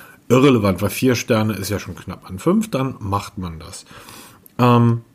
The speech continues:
meine Mutter guckt, wenn sie bei Amazon bestellt, natürlich, äh, weil man ihr das gesagt hat, ähm, klickt da auf die Sterne und sucht dir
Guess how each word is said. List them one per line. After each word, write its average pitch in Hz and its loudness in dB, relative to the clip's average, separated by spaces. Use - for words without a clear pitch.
meine 123 2
Mutter 117 0
guckt, - -4
wenn 127 -2
sie 123 -2
bei 117 0
Amazon 113 0
bestellt, 110 2
natürlich, 120 0
äh, 117 -16
weil 104 0
man 110 0
ihr 101 -2
das 98 -2
gesagt 98 -4
hat, 151 0
ähm, 113 2
klickt - -2
da 117 2
auf 101 -4
die 101 -4
Sterne 127 2
und 110 -2
sucht 120 -6
dir 107 2